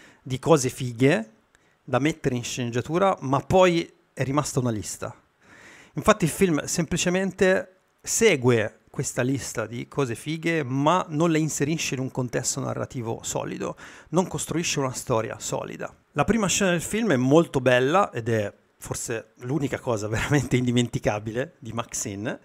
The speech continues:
Quindi vediamo Maxine che va a fare il provino per un film horror. Lei è ancora un'attrice porno, vive a Los Angeles, siamo nel millenovecentottantacinque, e vuole fare il salto, vuole fare il salto dal cinema porno al cinema vero.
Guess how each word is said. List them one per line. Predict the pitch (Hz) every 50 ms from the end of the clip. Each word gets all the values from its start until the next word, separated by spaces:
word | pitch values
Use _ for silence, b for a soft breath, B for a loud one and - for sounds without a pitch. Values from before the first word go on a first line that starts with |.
| _
Quindi | - 202 196 165 139
vediamo | 156 165 160 131 135
Maxine | 151 170 - - 202 214
che | - -
va | 135 131
a | 123
fare | - - 123 117
il | 117 113
provino | - - 160 160 147 151 147 143 143 139
per | - 135
un | 127 117
film | - - 123 120 120
horror. | 110 95 92 87 - 98 95 - -
Lei | 135 135 139 135 123 123
è | 123 123
ancora | 117 110 110 - - 185 185 143
un'attrice | 123 120 117 - - - - - 135
porno, | - 156 147 143 143 151 143 127
vive | 120 131 127 113 110
a |
Los | 107 113 110 107
Angeles, | 117 101 104 107 110 117 131 - - -
siamo | - - 123 107 110
nel | 110 110
millenovecentottantacinque, | 113 135 147 127 117 117 113 - 131 - 113 - - 117 107 - 131 - - - 95 95 - - 139 - 180 - _ _
e | -
vuole | 156 156 160 151
fare | - - 139 135
il | 127
salto, | - - - 131 95 95 113 113 127
vuole | 117 123 135
fare | 135 - 160 165
il | 165
salto | - - 156 - 135
dal | 113 113 117
cinema | - - 160 151 139
porno | 127 - 139 131 127 120
al | 107 101
cinema | - - 131 110 107 110 -
vero. | 127 117 110 101 98 98 110 110 - _